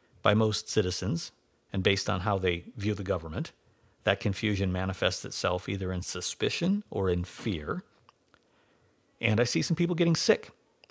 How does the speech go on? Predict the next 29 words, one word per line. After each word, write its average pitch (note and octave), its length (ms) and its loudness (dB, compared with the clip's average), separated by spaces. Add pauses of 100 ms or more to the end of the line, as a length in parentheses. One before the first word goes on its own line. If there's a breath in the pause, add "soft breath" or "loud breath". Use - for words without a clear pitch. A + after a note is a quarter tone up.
Sunday, D#3+ 520 4
I A2+ 80 4
asked A#2+ 280 4
people C3 240 0
on A#2 140 4
our G#2+ 120 4
Zoom B2 220 6
meeting A2+ 260 6
to G2+ 100 0
raise G#2 240 2
their B2 120 4
hands A2+ 360 2
if A#2+ 120 -2
they A2 160 4
knew C3+ 280 6
anyone F#2+ 640 0 (460 soft breath)
who B2 120 0
was A2+ 160 2
covid A2 320 2
positive, B2+ 560 -2
and A2+ 120 0
a A2+ 160 -2 (280)
surprising D3+ 540 2
percentage A2+ 360 0
of A2+ 80 -6
people B2+ 220 0
raised C#3 260 4
their G#2+ 120 4
hands. D#3 360 -2